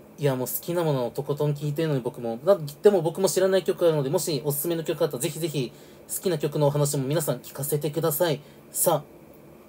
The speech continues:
もうお時間がやってまいりましたので、残りのコメントはですね、あの、おまけ配信でお話ししたいと思います。沖縄大好きの大好きを叫ぼう。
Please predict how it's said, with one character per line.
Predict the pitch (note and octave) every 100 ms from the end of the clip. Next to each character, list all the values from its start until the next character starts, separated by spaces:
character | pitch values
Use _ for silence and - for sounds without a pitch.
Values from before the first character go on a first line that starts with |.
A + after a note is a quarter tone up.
| - - - - -
も | C#3 C3+ -
う |
お | D3
時 | D#3+
間 | E3+
が | C#3+
や | C3+
っ |
て | D#3
ま | D3+
い | D#3
り |
ま | D#3
し |
た | C#3+
の |
で、 | C3
残 | C#3+ F3+
り |
の | F3
コ | F3+
メ | F3+
ン | E3+
ト | E3+
は |
で | D#3+
す | C#3+
ね、 | C#3 C#3
あ | C#3
の、 | C3
お |
ま | D3
け | C#3+
配 | D3 D#3+
信 | D3+ D3+
で | B2 A2+
お | -
話 | C#3 C3 C#3
し | -
し |
た | D#3
い | D#3
と |
思 | C#3+ D#3
い |
ま | F3
す。 | E3 D3 C#3+
沖 | C3+ F#3
縄 | F#3 F#3
大 | F#3 F#3+
好 | F3+ -
き |
の | C3+
大 | C#3+ F#3 A3
好 | -
き |
を | F3+
叫 | D#3+ E3
ぼ | E3
う。 | D#3